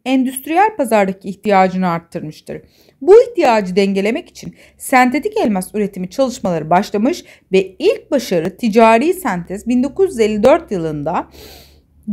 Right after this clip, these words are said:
G firması tarafından grafitin nikel, kobalt ve nikel, demir ile yüksek sıcaklık ve yüksek basınç altında tutulması ile gerçekleştirilmiştir.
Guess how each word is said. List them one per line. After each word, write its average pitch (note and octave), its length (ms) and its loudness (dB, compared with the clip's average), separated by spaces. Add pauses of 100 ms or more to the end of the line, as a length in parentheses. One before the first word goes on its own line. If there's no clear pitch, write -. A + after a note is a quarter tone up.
(240)
G F4+ 340 4
firması G#3+ 440 -2
tarafından F3+ 760 -6
grafitin A3+ 840 0
nikel, G3+ 580 0
kobalt A3+ 520 2
ve A#3+ 240 2
nikel, B3 460 2
demir B3 400 2
ile A3 440 0
yüksek D4 420 -2
sıcaklık G3+ 540 -2
ve F3+ 60 -2
yüksek G4 400 0
basınç A#3 340 -4
altında G#3 500 -2
tutulması B3+ 520 -4
ile F#4+ 140 2
gerçekleştirilmiştir. F#3 1400 -2